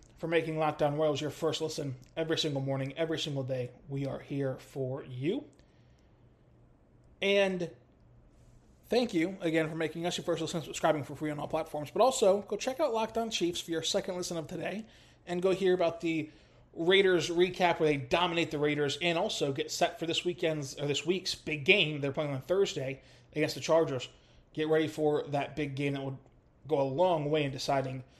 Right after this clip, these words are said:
the A F C West. So make sure you do that as well. Now, on today's show,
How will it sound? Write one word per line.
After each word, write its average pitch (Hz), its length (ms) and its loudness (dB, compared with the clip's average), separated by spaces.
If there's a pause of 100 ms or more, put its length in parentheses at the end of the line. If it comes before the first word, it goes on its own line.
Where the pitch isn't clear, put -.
(180)
the 135 420 -2
A - 40 0
F 131 100 -4
C 139 200 -6
West. 135 480 -4 (220)
So - 280 -6
make 131 200 -8
sure 131 440 -2 (100)
you 139 160 -8
do 135 400 -6 (200)
that 131 300 -6
as 131 160 -10
well. 127 220 -10 (580)
Now, 156 200 2
on 160 160 0
today's 151 240 0
show, 127 280 -4